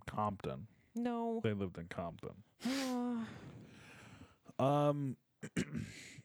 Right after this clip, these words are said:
Speaker 2: Okay, she goes back to her boat house,
Speaker 1: So she
Speaker 2: whatever the
Speaker 1: goes
Speaker 2: fuck.
Speaker 1: back to the yacht, yeah.
Speaker 2: And the mom is
Speaker 1: And
Speaker 2: like, "What's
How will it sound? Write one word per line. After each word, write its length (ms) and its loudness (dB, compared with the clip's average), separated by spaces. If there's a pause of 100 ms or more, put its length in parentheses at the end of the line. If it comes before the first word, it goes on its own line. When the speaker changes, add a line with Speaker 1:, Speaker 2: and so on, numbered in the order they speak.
(220)
Speaker 2:
Okay, 200 2
she 100 -6
goes 180 0
back 200 0
to 100 0
her 100 2
boat 400 2
house, 380 0
Speaker 1:
So 240 6
she 120 4
Speaker 2:
whatever 80 2
the 80 6
Speaker 1:
goes 100 8
Speaker 2:
fuck. 80 4
Speaker 1:
back 100 8
to 100 6
the 100 6
yacht, 240 4 (100)
yeah. 300 0 (600)
Speaker 2:
And 120 2
the 80 2
mom 220 2
is 80 0
Speaker 1:
And 60 -2
Speaker 2:
like, 440 0
"What's 420 -2